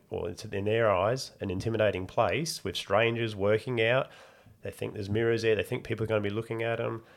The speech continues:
Um, they might not be self, they might be a bit self-conscious. So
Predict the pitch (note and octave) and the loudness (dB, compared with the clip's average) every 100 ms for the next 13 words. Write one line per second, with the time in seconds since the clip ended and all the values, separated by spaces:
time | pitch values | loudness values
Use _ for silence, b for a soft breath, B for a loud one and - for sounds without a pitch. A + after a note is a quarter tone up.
0 | b b b b G#2+ G2+ G2+ G2 G2 G#2 | b b b b -4 -2 0 -2 -2 -4
1 | G2+ G2+ G2+ - - G2+ F#2+ - F#2+ G2+ | 0 -2 -4 -10 -6 -4 -4 -6 -4 -2
2 | F#2+ F#2+ F#2 - G2+ - - C3 C3 B2 | -2 -2 -2 2 2 4 6 6 6 0
3 | - A2+ A2 A2 | 4 6 8 6